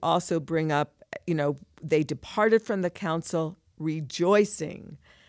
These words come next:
that they were counted worthy to suffer shame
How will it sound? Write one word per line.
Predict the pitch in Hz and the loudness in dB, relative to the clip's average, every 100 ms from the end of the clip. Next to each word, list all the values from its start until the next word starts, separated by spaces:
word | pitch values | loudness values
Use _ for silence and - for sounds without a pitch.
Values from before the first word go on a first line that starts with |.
| _ - | _ -2
that | 170 151 | 0 2
they | 185 180 | 4 4
were | 165 165 | 4 -2
counted | - 208 175 175 147 | -2 -4 -2 -4 -6
worthy | 147 160 156 151 | -2 -2 -2 -4
to | 143 151 | -4 -10
suffer | - 160 147 151 | -4 -6 -4 -6
shame | 143 - 156 139 123 | -6 -4 -4 -4 -6